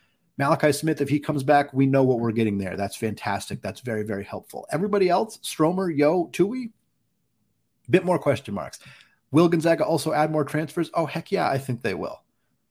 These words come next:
Taran Armstrong is a player they're connected to. He's more of a true point guard, but if they brought him in, it could shift Nolan Hickman into more of an off-ball role, giving them another wing-style player. Zach Zvolt's been connected to Chris Ledlum from Harvard. He is a six-foot-six wing from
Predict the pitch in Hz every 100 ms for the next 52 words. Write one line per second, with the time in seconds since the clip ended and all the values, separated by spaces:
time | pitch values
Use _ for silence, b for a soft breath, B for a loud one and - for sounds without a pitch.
0 | - 190 175 170 135 170 156 139 151 147
1 | 139 143 135 147 143 139 175 175 156 127
2 | - 147 143 139 131 143 139 127 131 127
3 | 120 117 123 127 135 131 107 - 131 131
4 | 120 113 110 110 127 117 110 107 107 110
5 | 107 - - 110 113 135 185 B B 120
6 | 123 120 113 110 107 104 101 107 104 -
7 | 104 98 - 107 123 190 - b b -
8 | 135 135 135 139 143 135 135 131 131 131
9 | 139 135 123 127 151 156 123 110 127 131
10 | 170 196 151 120 110 - 131 - 123 -
11 | - 117 - 95 120 127 139 135 B B
12 | B - - - 120 117 113